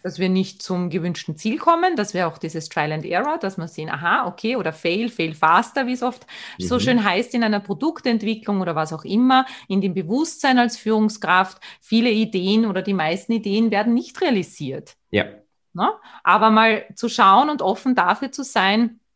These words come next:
Speaker 1: dass man eben zulässt, was kommt da und auch Zeit gibt,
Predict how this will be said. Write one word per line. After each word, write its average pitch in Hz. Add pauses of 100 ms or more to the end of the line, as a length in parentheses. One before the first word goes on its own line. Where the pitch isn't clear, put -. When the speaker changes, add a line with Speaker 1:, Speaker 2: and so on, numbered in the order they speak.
(580)
Speaker 1:
dass 190
man 202
eben 190
zulässt, 226
was 170
kommt 175
da 175 (180)
und 180
auch 165
Zeit 165
gibt, -